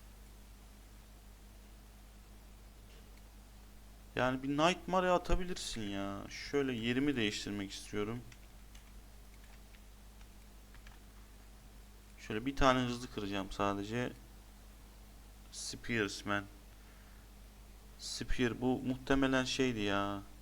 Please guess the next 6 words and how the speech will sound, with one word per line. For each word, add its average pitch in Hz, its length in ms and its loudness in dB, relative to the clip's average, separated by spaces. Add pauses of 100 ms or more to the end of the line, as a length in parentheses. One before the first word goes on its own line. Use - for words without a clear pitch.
(180)
Durun, 107 180 -2 (200)
göstereceğim 110 580 2
size. 101 340 -4 (4000)
Şu - 320 -2
olması 107 500 4
lazım. 101 400 2